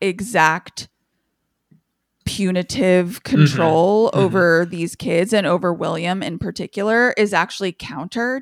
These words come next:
Speaker 1: to him winning.
Speaker 2: Right, right.
Speaker 1: The, the thing that I'm thinking about in particular is the last game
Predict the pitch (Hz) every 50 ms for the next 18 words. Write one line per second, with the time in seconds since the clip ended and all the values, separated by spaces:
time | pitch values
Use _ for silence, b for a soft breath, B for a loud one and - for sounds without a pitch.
0 | - - 208 233 - - 175 170 170 165 160 151 151 180 - - 214 208 196 196
1 | 196 196 - - - - 113 104 107 107 160 - _ _ _ _ _ _ _ -
2 | 214 185 175 233 240 226 220 220 214 190 - - - 220 220 - 240 240 240 226
3 | 220 208 196 190 - 220 208 - 214 208 196 190 190 185 180 180 185 240 240 196
4 | - - 311 302 - 285 226 202 185 180 175 175 - - 196 196 208 233 - -
5 | 196 180 175 175 160 175 208 - - - - - 208 262 262 156 82 67 - -
6 | -